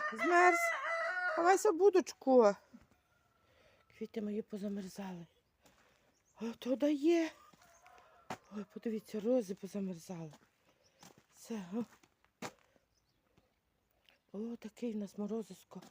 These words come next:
Моркву не викопали. Капусту вчора прибрали. Встигли до морозу.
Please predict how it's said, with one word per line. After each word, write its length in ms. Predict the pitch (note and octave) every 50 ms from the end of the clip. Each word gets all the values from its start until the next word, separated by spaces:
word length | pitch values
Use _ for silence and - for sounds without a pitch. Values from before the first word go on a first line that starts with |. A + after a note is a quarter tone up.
| _ - _ - _ _ _ -
Моркву 380 | A3 A#3 A3+ - - - G#3
не 100 | G#3+ G3+
викопали. 640 | F#3 F#3+ G#3+ A3 - - B3 - - C#4 C4+ D4 D4 _ _ _ _ _ _ _ _ - - - _ - _
Капусту 460 | _ - _ - A#3+ A#3+ - - -
вчора 280 | G#3+ - - A#3+ A3 A3+
прибрали. 720 | - _ - A3 F#3+ G3 G3 G#3+ G3 F3+ F3+ F3+ F3 D#3+ - _ _ _ _ _ _ _ _ _ _ - - _ _ _ _ _ _ _ _ _ - - - - - - _ _ - _ _ _ - _ _ - - - - - - - - - - - - -
Встигли 440 | - _ - - A#3+ G#3+ F3+ G3 G3
до 120 | F3 G3
морозу. 500 | G3+ G3+ G3 F#3 F#3+ F#3 F3 E3 F3+ F#3